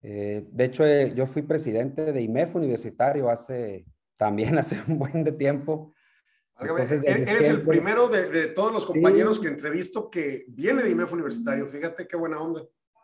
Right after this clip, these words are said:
Speaker 1: Claro, estuvo, este, de hecho, una maestra que ahora tenemos nuestro foro el primero de diciembre aquí en Torreón, nuestro foro Haciendo Negocio a Futuro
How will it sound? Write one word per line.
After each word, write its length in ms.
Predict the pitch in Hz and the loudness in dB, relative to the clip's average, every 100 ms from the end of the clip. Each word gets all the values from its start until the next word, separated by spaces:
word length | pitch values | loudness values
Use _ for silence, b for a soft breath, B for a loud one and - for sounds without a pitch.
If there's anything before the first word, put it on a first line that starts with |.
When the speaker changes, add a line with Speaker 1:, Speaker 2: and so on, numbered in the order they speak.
| - | 0
Speaker 1:
Claro, 580 | 135 151 180 196 190 | 4 6 6 6 6
estuvo, 520 | 175 170 175 180 180 - | 2 0 0 2 2 -2
este, 600 | 135 - - 135 127 127 | -10 -14 -4 -2 0 -2
de 140 | 123 | -6
hecho, 200 | 135 180 | -6 -2
una 160 | 175 185 | 0 2
maestra 520 | 147 160 175 180 - | 4 4 4 0 0
que 80 | 147 | 2
ahora 220 | 143 170 | 4 4
tenemos 280 | 147 143 165 | 0 -2 -2
nuestro 280 | 151 143 127 | -4 -6 -4
foro 640 | 135 139 151 135 - - _ _ _ _ _ | 2 4 4 2 0 -8 _ _ _ _ _
el 140 | 117 | -12
primero 440 | 117 123 120 127 143 | -8 -6 -4 0 2
de 120 | 143 | 2
diciembre 640 | 117 117 123 123 131 143 | -2 -4 -4 -2 -2 0
aquí 200 | 117 - | -2 -4
en 140 | 120 120 | -8 -4
Torreón, 680 | 131 117 113 127 165 165 - | -4 2 2 2 0 -8 -16
nuestro 280 | - 104 107 | -18 -14 -12
foro 240 | 104 113 120 | -6 -2 -2
Haciendo 320 | 123 117 123 | -2 -4 -4
Negocio 440 | 123 101 110 127 | -4 -4 -6 -6
a 40 | 120 | -8
Futuro 640 | 98 - 113 131 147 147 | -10 -8 -2 0 -2 -6